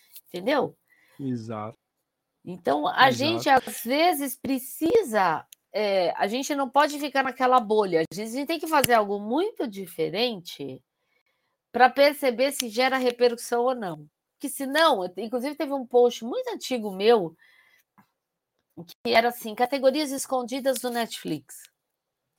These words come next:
Speaker 1: Por que
Speaker 2: Olha
Speaker 1: que o
Speaker 2: só.
Speaker 1: Netflix só traz pra você a mesma categoria? Porque você só assiste aquela.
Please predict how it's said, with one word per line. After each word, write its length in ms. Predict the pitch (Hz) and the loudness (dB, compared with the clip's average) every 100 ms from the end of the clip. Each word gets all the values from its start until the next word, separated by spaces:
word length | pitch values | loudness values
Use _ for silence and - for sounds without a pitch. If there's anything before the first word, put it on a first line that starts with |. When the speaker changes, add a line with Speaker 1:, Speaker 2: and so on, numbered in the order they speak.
| - | -2
Speaker 1:
Por 100 | 302 | 2
que 60 | |
Speaker 2:
Olha 120 | 294 | 4
Speaker 1:
que 60 | 285 | 2
o 40 | |
Speaker 2:
só. 40 | 392 | 0
Speaker 1:
Netflix 640 | 294 277 240 269 269 - | 0 -2 -2 -2 -4 -2
só 160 | 262 247 | 0 0
traz 480 | - 240 247 254 | 2 6 8 6
pra 160 | 240 233 | 2 0
você 380 | 214 202 - 262 | 0 -6 2 4
a 100 | 240 | 4
mesma 340 | 226 233 233 | 4 -2 -2
categoria? 480 | 220 220 220 214 190 | -6 -4 -2 -2 -2
Porque 140 | 175 | -6
você 240 | 214 220 240 | -8 -4 -4
só 120 | 269 | -4
assiste 360 | 262 269 247 320 | -6 -8 -12 -12
aquela. 580 | - 247 214 175 160 | -4 0 0 -2 -6